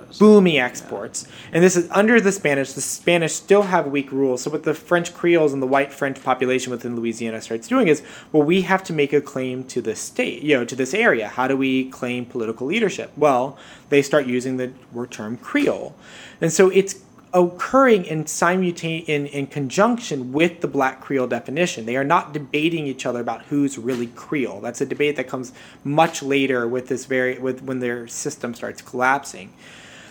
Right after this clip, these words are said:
Speaker 2: So it's interesting because they start buying, uh, positions within the Spanish sort of house, which was called the Cabildo, which still stands in New Orleans, interestingly.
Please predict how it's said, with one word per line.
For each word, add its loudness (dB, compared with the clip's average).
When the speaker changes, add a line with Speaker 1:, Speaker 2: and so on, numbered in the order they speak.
Speaker 2:
So 6
it's 2
interesting 2
because 2
they 2
start 0
buying, 2
uh, 0
positions 0
within -4
the -4
Spanish -4
sort -4
of -6
house, 0
which -6
was -8
called -6
the -8
Cabildo, 2
which -4
still -2
stands 2
in -2
New -2
Orleans, -2
interestingly. -8